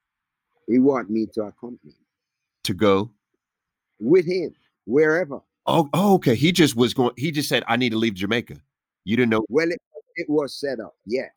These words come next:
Speaker 2: Okay.
Speaker 1: It was set up.
Speaker 2: Okay.
Speaker 1: Uh, it was set up by Chris Blackwell.
Speaker 2: Okay.
Speaker 1: 'Cause they had a private jet with him.
Speaker 2: Just to go?
Speaker 1: So, yeah. So,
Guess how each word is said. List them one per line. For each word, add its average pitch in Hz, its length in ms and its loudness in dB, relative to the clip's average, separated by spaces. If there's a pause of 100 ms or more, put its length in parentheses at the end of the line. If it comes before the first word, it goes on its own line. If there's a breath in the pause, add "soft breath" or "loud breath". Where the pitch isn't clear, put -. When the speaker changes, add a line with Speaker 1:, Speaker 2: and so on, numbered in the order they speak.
Speaker 2:
Okay. 85 220 -10
Speaker 1:
It - 100 -14
was 156 260 -12
set 92 120 -14
up. - 440 -20
Speaker 2:
Okay. 80 240 -14 (680)
Speaker 1:
Uh, 92 300 -6
it 110 60 -8
was 147 220 -4
set 135 160 -2
up 107 120 -4
by 107 180 -8
Chris - 240 -10
Blackwell. 73 240 -16 (580)
Speaker 2:
Okay. 78 280 -14 (800)
Speaker 1:
'Cause 98 200 -4
they 117 60 -2
had 110 140 -4
a 101 60 -6
private 85 520 -10
jet 76 200 -14 (180)
with 76 100 -10
him. - 200 -20 (400)
Speaker 2:
Just - 220 -6
to 101 80 -4
go? 101 320 -4
Speaker 1:
So, - 320 -14 (580)
yeah. - 160 -8 (240)
So, 98 440 -6